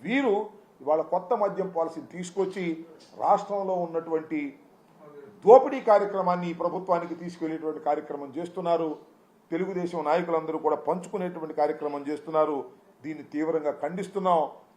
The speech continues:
దీన్ని ఇప్పటికైనా తెలుగుదేశం నాయకులు కానీ, ముఖ్యమంత్రి గారు కానీ కళ్ళు తెరిచి మీరు సక్రమంగా ప్రవర్తించకపోతే ప్రజా ఆగ్రహానికి లోనవుతారు, గుర్తుపెట్టుకోమని మనవి చేస్తున్నా.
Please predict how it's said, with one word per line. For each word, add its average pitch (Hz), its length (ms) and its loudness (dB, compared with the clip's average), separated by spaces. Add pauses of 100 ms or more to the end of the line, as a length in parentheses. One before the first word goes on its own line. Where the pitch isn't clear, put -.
(120)
దీన్ని 143 280 -14
ఇప్పటికైనా 175 840 -2 (720)
తెలుగుదేశం 180 640 -2
నాయకులు 175 400 0
కానీ, 143 460 -2 (200)
ముఖ్యమంత్రి 175 520 -4
గారు 156 180 2
కానీ 143 340 -6 (140)
కళ్ళు 208 240 -2
తెరిచి 175 560 -6 (360)
మీరు 196 520 -2 (320)
సక్రమంగా 190 760 0
ప్రవర్తించకపోతే 180 1400 2 (260)
ప్రజా 220 300 10
ఆగ్రహానికి 196 800 8
లోనవుతారు, 180 640 0
గుర్తుపెట్టుకోమని 151 680 -10
మనవి 151 320 -6
చేస్తున్నా. 196 420 -6